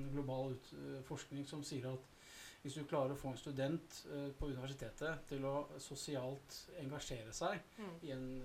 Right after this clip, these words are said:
Speaker 1: en studentklubb eller noe annet i løpet av de første to ukene, så er sjansen vesentlig høyere for at du fullfører
Speaker 2: Høyere
Speaker 1: studiet
Speaker 2: studiet. Mm.
Speaker 1: enn at du dropper ut, da.
Speaker 2: Ja.
Speaker 1: Eh,
Speaker 2: Og da har de jo kjørt sånne introduker, men det har gått liksom vilt for seg etter hvert, da.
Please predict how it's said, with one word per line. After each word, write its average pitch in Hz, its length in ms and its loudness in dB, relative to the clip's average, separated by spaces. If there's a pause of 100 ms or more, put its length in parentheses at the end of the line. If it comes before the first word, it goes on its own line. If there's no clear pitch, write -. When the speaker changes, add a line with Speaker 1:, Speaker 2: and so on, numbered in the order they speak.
(120)
Speaker 1:
en 123 440 -4
studentklubb 131 680 -2
eller 127 160 0
noe 143 140 4
annet 180 180 -6
i 151 40 -4
løpet 131 180 0
av 139 60 -2
de 147 60 -2
første 131 300 -6
to 135 80 -6
ukene, 135 440 0 (460)
så - 200 0 (120)
er 135 300 2
sjansen 143 800 2
vesentlig 135 380 0
høyere 120 180 2
for 123 80 -2
at 120 80 -6
du 143 100 -4
fullfører 127 640 0
Speaker 2:
Høyere 156 120 4
Speaker 1:
studiet 147 300 4
Speaker 2:
studiet. 156 180 6 (140)
Mm. 160 300 -8
Speaker 1:
enn 135 280 0
at 131 220 0
du 135 120 2
dropper 131 520 0
ut, - 100 -4
da. 120 140 -4 (120)
Speaker 2:
Ja. 165 140 2 (320)
Speaker 1:
Eh, 135 640 -2
Speaker 2:
Og 220 80 6
da 240 100 12
har 226 140 12
de 208 80 12
jo 196 60 0
kjørt 196 180 6
sånne 196 160 2
introduker, 143 500 0
men 185 140 0
det 180 80 4
har 175 80 6
gått 165 240 -4
liksom 165 220 -6
vilt 147 180 -4
for - 160 -10
seg - 160 0
etter - 160 0
hvert, 143 120 6
da. 175 100 12